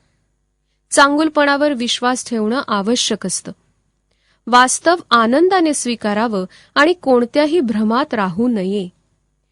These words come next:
उमेदीने जगण्यासाठी कष्टाची कास धरावी असा संदेश कवितेतून व्यक्त होतो.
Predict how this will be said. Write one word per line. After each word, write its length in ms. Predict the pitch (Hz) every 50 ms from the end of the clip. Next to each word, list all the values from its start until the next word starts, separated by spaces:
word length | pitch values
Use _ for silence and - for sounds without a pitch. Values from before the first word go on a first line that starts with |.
| _ _ _ _
उमेदीने 580 | - 285 285 294 330 349 302 370 349 339 349 311
जगण्यासाठी 680 | 262 294 269 277 277 277 277 - 269 247 - 285 294 294 -
कष्टाची 540 | - 233 - - - 254 269 262 - 302 294
कास 440 | - - 220 220 226 233 190 190 175
धरावी 440 | 185 208 214 220 214 202 196 185 - - - _ - -
असा 200 | 247 - 285 285
संदेश 640 | - - 240 220 220 226 262 226 190 185 - - _ _ _ _ -
कवितेतून 580 | 269 247 277 302 294 262 220 - 233 262 277
व्यक्त 300 | 247 233 202 _ _ - 196 -
होतो. 280 | 196 185 - - -